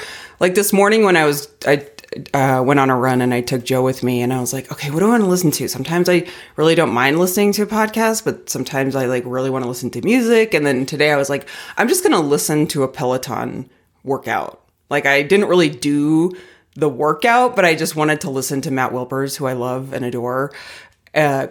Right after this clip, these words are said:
coaching. And so, like, I listened to him and there's some music in there. And so that, like, it, but it changes every single day. By the way, if you are on Peloton and you wanna do some good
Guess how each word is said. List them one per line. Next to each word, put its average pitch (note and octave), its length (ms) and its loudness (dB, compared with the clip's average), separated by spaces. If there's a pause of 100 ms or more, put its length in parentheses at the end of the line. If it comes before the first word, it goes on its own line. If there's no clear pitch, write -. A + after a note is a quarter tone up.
coaching. E3+ 720 2
And E3 160 2
so, D#3+ 220 2
like, C#3+ 220 2
I C#3+ 40 2
listened D#3 260 0
to C#3+ 60 -2
him F#3+ 360 4
and F3 80 4
there's D3+ 160 2
some C#3 100 0
music F3 380 2
in E3+ 100 2
there. D#3 400 4
And C3 160 -4
so C#3 120 -6
that, B2+ 360 -2
like, - 340 -4
it, - 240 -8
but F#3+ 120 2
it F#3 220 -4 (280)
changes F#3 380 2
every C#3 160 0
single C3 200 -4
day. A#2+ 180 -2
By F3 200 0
the G3 80 0
way, B2+ 220 4
if C3+ 200 -6
you C#3+ 140 0
are D#3+ 460 2
on C3 160 -2
Peloton A#2+ 480 -6
and A#2+ 80 -4
you A#2+ 80 -4
wanna A#2+ 160 -6
do B2 120 -6
some B2 200 -6
good A#2+ 240 -6